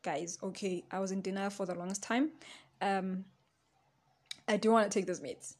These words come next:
I didn't wanna take these meds mainly because I think there was, in my head, there was the stigma that says that I,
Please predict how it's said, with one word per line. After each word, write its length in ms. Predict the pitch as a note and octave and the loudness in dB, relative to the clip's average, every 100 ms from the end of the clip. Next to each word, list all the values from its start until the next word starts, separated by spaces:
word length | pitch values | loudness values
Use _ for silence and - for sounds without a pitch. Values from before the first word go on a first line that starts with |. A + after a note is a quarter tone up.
| _ - | _ -6
I 80 | |
didn't 280 | G3+ G3 G3 | 0 2 2
wanna 180 | G3 F#3 | 2 0
take 200 | F#3 F#3+ | -4 -4
these 120 | F#3 | -2
meds 320 | F#3+ A3 B3 F3+ | 4 4 4 0
mainly 300 | F#3+ F#3+ F#3+ | 0 0 0
because 600 | - - F#3+ F#3+ F3+ - - - _ - | -6 0 0 0 -4 -12 -20 -20 _ -4
I 80 | |
think 220 | F#3 F#3+ F#3+ | 0 2 2
there 100 | F#3 | 4
was, 460 | F3+ F3 E3 - - - - _ - - | 2 0 -6 -12 -14 -18 -18 _ -20 -8
in 120 | G#3 A3 | 0 2
my 120 | G3 | 2
head, 340 | F3+ G#3 G3 | 2 0 0
there 140 | - F#3 | -4 -4
was 80 | |
the 60 | F#3 | -2
stigma 680 | - - _ A#3 A3+ F#3+ E3+ | -4 -4 _ 0 0 -4 -4
that 160 | F3 - _ | -6 -8 _
says 580 | - - F#3+ F#3+ F#3 - - | -18 -2 -2 0 -6 -6 -4
that 180 | - - - - _ | -6 -10 -18 -18 _
I, 240 | G#3+ G#3 | 0 0